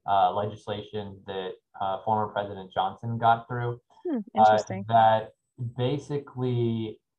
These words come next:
Speaker 1: it's a hub of innovation within the safety net. And in a lot of small and medium-sized counties, it is contracted to do everything that's not confidential work by the local social services agency at the county level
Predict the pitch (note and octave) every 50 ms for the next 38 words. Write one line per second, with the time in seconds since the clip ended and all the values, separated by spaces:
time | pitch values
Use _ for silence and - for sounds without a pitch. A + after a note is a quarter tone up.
0 | _ _ _ _ _ - B2+ A#2+ - C#3 C3 C#3+ D#3 F3+ F#3+ E3+ B2+ C#3+ D3 C#3
1 | A#2+ A2 A2 A#2 B2+ - - A2+ G#2 G2+ G2+ G2 G2+ A2 A2 G#2+ G2 - - G#2
2 | G#2 G#2 - _ G2 F#2 F2 F2 E2+ - - _ - A2+ A2 G#2+ G#2+ G#2 G#2 G#2+
3 | G#2 G#2+ - A#2+ A#2+ A2+ A2 A#2 B2 A#2+ D3+ C#3+ A#2 - - - A#2 A2+ A2+ A#2
4 | A#2 A#2 G#2+ G#2 G#2 G#2+ A2+ A#2 A#2 A#2 A#2 A#2 - - G2+ - - - _ _
5 | - G2 F#2+ G2 G2 F#2+ F#2+ F#2 _ _ _ _ _ _ _ _ _ _ _ _
6 | _ _ - A2+ A2+ A2+ A2 - - - _ _ _ _ _ _ _ _ _ _
7 | _ - A#2 G#2+ - - - - - D3 D3+ D#3 - - C#3+ C3 A#2 A#2 - A2+
8 | G#2 G#2 G2+ A2 A2 A2 A2 A2+ A#2 A#2+ B2+ A#2+ B2+ A#2 A2+ A2 G#2+ G2+ - -
9 | A2+ A2 A2 - - - A#2 A2+ A2+ - A2 G#2+ A2 A2 - - G#2+ G#2 G2 G2
10 | G2 G#2 B2+ - - - _ _ _ _ _ - G#2+ G#2 G#2+ G#2+ G#2+ G#2+ G#2+ G#2+
11 | G#2+ G#2+ A2 - - A2+ G#2+ G#2 G2+ G#2+ G#2+ G#2+ G#2+ A2 A2 G2+ - - A2 G#2+
12 | G#2+ - G2+ F#2 - G#2+ G#2 G#2 G#2+ G#2+ - - - F#2+ F#2+ F#2+ F#2 F#2 F#2 -
13 | _ - G2 F#2+ F#2+ F#2+ - - - - - G2 G2 G#2+ A#2 A#2+ A#2 A2+ A#2 B2+
14 | C3 C3 C3